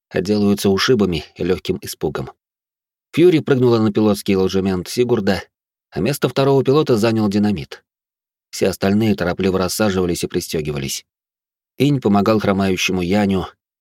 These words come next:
на лице миловидной жены динамита мелькал откровенный испуг. Когда раздался тихий гул тилтротора, а затем слитный шелест импеллеров,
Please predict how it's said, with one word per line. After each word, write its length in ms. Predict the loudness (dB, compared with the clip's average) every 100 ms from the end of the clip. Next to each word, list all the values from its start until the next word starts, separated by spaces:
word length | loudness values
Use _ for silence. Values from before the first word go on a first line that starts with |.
| -6
на 60 |
лице 260 | -4 0 0
миловидной 500 | 2 2 2 2 0
жены 240 | 2 0
динамита 440 | 0 0 0 0 -2
мелькал 440 | -4 -4 -2 -4 -6
откровенный 640 | -8 -4 -2 -2 -4 -6
испуг. 420 | -8 -10 -10 -12 _ _ _ _ -4
Когда 260 | 2 4
раздался 420 | 4 4 2 2
тихий 300 | 2 0 0
гул 260 | 2 2 2
тилтротора, 720 | 2 0 2 0 -2 -6 -6 _ _ _
а 80 | -6
затем 260 | -2 -2 -2
слитный 380 | 0 -2 -2 -2
шелест 400 | 0 0 -2 -4
импеллеров, 760 | -6 -2 -2 -2 -2 -4 -10